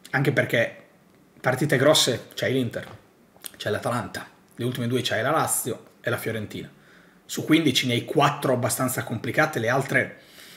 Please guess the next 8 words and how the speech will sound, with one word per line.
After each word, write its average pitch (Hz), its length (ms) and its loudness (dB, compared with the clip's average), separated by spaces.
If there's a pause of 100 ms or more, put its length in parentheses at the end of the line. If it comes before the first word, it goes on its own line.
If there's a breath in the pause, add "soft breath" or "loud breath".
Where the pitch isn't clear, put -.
(400 loud breath)
sono 117 180 -4
tutto 143 220 2
contro 135 460 -2
squadre 143 760 4 (540)
di 123 200 -2
livello 143 400 8
molto 143 640 6
abbordabile. 104 960 0